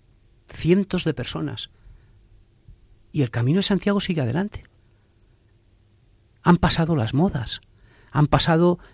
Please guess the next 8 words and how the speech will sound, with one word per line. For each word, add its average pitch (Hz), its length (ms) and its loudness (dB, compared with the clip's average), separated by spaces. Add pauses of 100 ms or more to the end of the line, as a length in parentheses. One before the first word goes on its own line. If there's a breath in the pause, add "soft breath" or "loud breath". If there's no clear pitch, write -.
el 139 160 0
liberalismo, 147 640 2
el 151 80 0
comunismo, 165 760 6
no 165 140 2
sé 156 160 -2
cuántos 170 480 -2
ismos, 117 460 -6